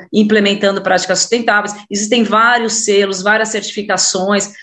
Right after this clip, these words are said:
A própria Michelin já lançou recentemente, eh, selos de sustentabilidade de restaurantes. Então, é, eu acho que não tem mais volta esse tema, tá? É um tema que vai além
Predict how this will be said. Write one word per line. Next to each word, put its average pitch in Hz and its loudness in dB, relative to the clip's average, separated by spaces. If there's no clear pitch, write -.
A 165 -2
própria 220 0
Michelin 220 2
já 185 0
lançou 196 2
recentemente, 202 -2
eh, 175 2
selos 202 4
de 170 -4
sustentabilidade 180 0
de 175 -10
restaurantes. 175 -2
Então, 185 0
é, 254 4
eu 254 4
acho 262 0
que 262 2
não 269 4
tem 240 4
mais 240 0
volta 190 0
esse 185 -8
tema, 190 0
tá? 180 0
É 175 0
um 175 0
tema 180 0
que 180 -6
vai 170 4
além 190 2